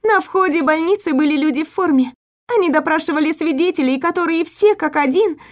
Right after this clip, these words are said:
повторяли фразы о том, что именно Егор напал на моего отца. Я смотрела на своего любимого, который сидел тут же, обхватив голову руками. И мне было искренне жаль его,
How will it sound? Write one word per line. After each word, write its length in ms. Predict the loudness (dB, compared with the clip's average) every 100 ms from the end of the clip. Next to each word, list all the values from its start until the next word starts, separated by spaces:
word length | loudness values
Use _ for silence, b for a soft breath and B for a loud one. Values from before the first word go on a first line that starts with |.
| B B
повторяли 600 | -2 0 0 0 0 0
фразы 380 | 0 0 2 2
о 120 | 0
том, 220 | 0 -2
что 200 | -2 -2
именно 540 | -2 2 2 2 0 0
Егор 500 | 0 0 2 2 4
напал 380 | 2 2 2 2
на 120 | 2
моего 280 | 0 2 0
отца. 360 | 0 -4 -6 -8 _ _ _ _ 0
Я 140 | 2
смотрела 440 | 2 -2 0 -2 0
на 100 | -2
своего 340 | -2 -2 0
любимого, 580 | 0 2 2 2 0 -2 B B B B
который 420 | -6 0 2 2
сидел 440 | 2 0 0 0 0
тут 280 | 4 4 4
же, 120 | -2 -4 b b
обхватив 640 | -2 -2 0 -2 0 -2 0
голову 460 | 0 2 2 0
руками. 540 | 0 0 0 2 0 -4 _ _ _ _ 2
И 100 | 4
мне 200 | 4 2
было 160 | 2
искренне 580 | 2 0 0 0 0 0
жаль 280 | 0 0 0
его, 260 | 0 -2